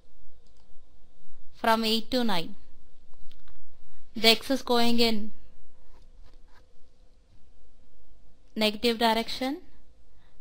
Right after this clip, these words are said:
and y is going in positive direction. So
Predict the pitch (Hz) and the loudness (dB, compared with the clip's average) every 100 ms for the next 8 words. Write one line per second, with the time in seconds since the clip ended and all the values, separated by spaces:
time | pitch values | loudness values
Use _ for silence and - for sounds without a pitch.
0 | - 214 214 214 208 220 233 - 220 214 | -6 -4 0 4 4 2 -2 -2 -2 0
1 | 220 214 202 - 202 196 - 220 208 208 | -2 -2 -4 -2 0 0 -4 -6 -2 0
2 | 208 208 - 254 339 - - - - - | 0 -4 -6 -6 -8 -12 -14 -14 -10 -8
3 | - - 254 302 | -8 -4 -2 -2